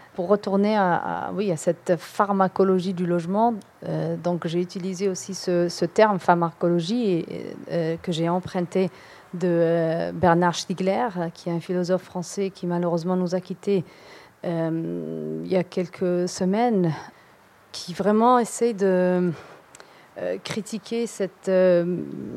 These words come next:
société, disons, de, de consommation et aussi cette société de, euh, d'exploitation. Euh,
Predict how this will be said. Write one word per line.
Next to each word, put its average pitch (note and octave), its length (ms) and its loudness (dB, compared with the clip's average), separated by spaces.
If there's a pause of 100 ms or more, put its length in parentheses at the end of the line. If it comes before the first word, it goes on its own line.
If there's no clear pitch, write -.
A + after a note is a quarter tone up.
(260)
société, A3 840 -2
disons, F#3+ 340 -2
de, F3+ 220 0
de F3 80 -4
consommation F#3+ 800 -2
et G3 40 0
aussi E3+ 200 -6
cette F#3 160 -6
société F3 560 -4
de, E3 220 0 (540)
euh, F3+ 320 -2
d'exploitation. F3+ 920 -2 (680)
Euh, D#3+ 760 -2